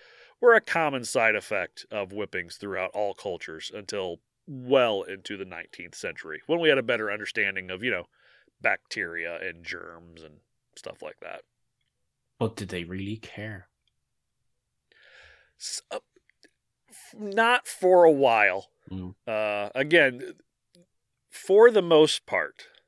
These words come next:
Speaker 1: a caning or a whipping, a, a flogging, was not meant to be fatal. It, it, it was strictly,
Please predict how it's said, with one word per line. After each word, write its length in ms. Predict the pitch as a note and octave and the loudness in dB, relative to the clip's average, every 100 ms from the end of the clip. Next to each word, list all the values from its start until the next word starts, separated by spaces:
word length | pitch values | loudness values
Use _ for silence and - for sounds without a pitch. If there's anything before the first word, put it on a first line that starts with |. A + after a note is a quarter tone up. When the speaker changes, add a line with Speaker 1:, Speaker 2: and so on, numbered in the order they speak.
| _ _ _ _ _ _ _ - | _ _ _ _ _ _ _ -16
Speaker 1:
a 60 | |
caning 480 | - E3 D#3 C#3+ C#3 | 0 0 2 -2 -4
or 160 | B2+ A#2+ | -2 -2
a 60 | |
whipping, 580 | A2+ A#2 - G#2+ G#2 G2+ _ - - | 0 -2 -2 -4 -4 -16 _ -20 -16
a, 80 | A2 _ - | -16 _ -14
a 120 | G#2+ | -14
flogging, 720 | - A2 A2 G#2 G2 F#2 F#2+ _ _ _ _ _ _ _ _ _ _ _ _ - | -12 -6 -4 -2 -2 -4 -6 _ _ _ _ _ _ _ _ _ _ _ _ -18
was 340 | C#3 D#3 E3 | 4 6 6
not 260 | D#3 D#3 C3+ | 4 0 0
meant 240 | C3+ B2 - | -4 -4 -8
to 100 | A#2+ | -6
be 400 | G2+ F2 E2 - _ _ _ _ _ _ _ _ _ _ _ _ _ _ _ | -6 -6 -10 -16 _ _ _ _ _ _ _ _ _ _ _ _ _ _ _
fatal. 440 | - C3 F#2 D#2 - _ - | 2 4 4 -2 -16 _ -12
It, 180 | A2+ G2+ | -10 -8
it, 360 | A2 A2 - | -8 -8 -8
it 60 | A2 | -8
was 380 | G2+ F#2+ - - | -10 -12 -16 -16
strictly, 1000 | - - - D#3 - C#3+ C#3 C3 B2+ A#2 | -10 -8 0 0 0 -2 -2 -2 -6 -10